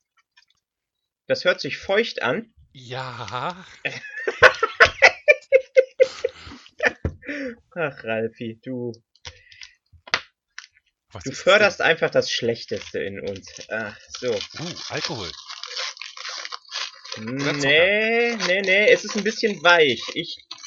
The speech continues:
Speaker 1: ich vermute schon was. Es ist aber gut eingewickelt. Oh,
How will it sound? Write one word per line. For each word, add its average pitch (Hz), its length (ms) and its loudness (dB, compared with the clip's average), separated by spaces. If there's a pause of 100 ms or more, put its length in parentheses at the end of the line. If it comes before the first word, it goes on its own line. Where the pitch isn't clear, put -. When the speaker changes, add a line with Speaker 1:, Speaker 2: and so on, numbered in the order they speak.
Speaker 1:
ich 180 120 -4
vermute 208 560 2
schon 269 260 2
was. 269 380 2 (220)
Es - 200 -8
ist 202 100 -8
aber 220 160 10
gut - 300 2
eingewickelt. 208 760 4 (400)
Oh, 480 180 10